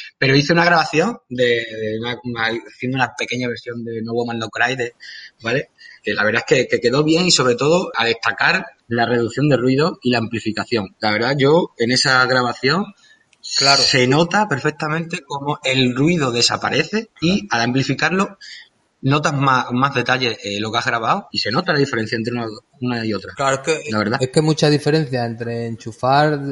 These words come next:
Speaker 2: a tu ampli y del ampli y luego pasarlo a lo mejor a, a una tarjeta de sonido que ahí ya reduces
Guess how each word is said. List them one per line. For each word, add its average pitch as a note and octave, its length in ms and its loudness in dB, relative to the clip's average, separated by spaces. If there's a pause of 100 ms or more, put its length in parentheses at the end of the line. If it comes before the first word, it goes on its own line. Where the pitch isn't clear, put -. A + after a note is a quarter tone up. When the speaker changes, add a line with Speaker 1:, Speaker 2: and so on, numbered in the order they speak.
Speaker 2:
a C3+ 160 -2
tu C3+ 160 0
ampli C3 300 0
y A#2+ 40 -2
del A#2+ 160 2
ampli C3+ 400 -4
y C#3 60 -8
luego C#3 200 -4
pasarlo C3+ 340 -2
a - 20 0
lo B2+ 100 -4
mejor B2+ 300 -2
a, A2+ 240 2 (340)
a A#2 160 0
una B2+ 260 4
tarjeta B2+ 360 4
de B2+ 100 6
sonido B2+ 480 2
que A2 80 -2
ahí A2 80 2
ya A#2+ 200 4
reduces A2+ 460 -4